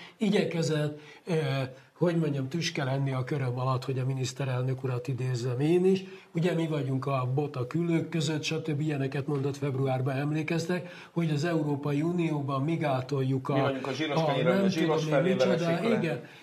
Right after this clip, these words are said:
Speaker 1: igen, ugye, hát sikerült, sikerült stratégiailag a legrosszabb helyzetbe lavíroznunk magunkat, mert az amerikaiaknak azok lesznek fontosak, ahol nekik kiépített bázisaik vannak. Magyarország nem tartozik ide, tehát azért végül is mindnyájan tudjuk, hogy jelenleg Magyarország a nato számára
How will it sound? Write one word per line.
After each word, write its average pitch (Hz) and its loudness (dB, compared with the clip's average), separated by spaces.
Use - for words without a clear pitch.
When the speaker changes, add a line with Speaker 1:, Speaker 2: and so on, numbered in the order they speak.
Speaker 1:
igen, 196 2
ugye, 165 2
hát 180 2
sikerült, 151 -2
sikerült 190 0
stratégiailag 165 0
a - -2
legrosszabb 135 -2
helyzetbe 135 -2
lavíroznunk 139 -2
magunkat, 170 -2
mert 170 0
az 151 0
amerikaiaknak 151 -2
azok 135 -2
lesznek 127 -4
fontosak, 139 -2
ahol 127 -2
nekik 131 -2
kiépített 135 -2
bázisaik 123 -4
vannak. 131 -4
Magyarország 147 0
nem 170 -2
tartozik 160 -2
ide, 156 0
tehát 156 -4
azért 156 -2
végül 156 0
is 135 -4
mindnyájan 143 0
tudjuk, 147 -2
hogy 135 -2
jelenleg 151 0
Magyarország 135 -4
a 131 -2
nato 143 -4
számára 147 0